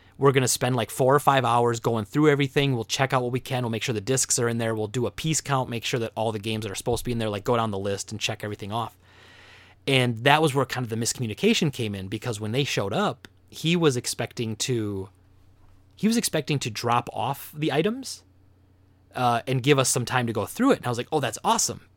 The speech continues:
But also he, he was under the impression of, "Hey, I'm also, though, gonna take that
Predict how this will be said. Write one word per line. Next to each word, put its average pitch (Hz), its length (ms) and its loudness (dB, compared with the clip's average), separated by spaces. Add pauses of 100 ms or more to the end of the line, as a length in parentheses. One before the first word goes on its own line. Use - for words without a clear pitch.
But 143 120 4
also 151 300 6
he, 185 320 0 (300)
he 208 200 2
was 180 180 4
under 123 140 0
the 113 80 -4
impression 110 380 -4
of, 101 120 -8
"Hey, 131 160 -2
I'm 113 160 -2
also, 107 280 -4
though, 101 140 -6
gonna 98 180 -10
take - 240 -12
that 92 200 -12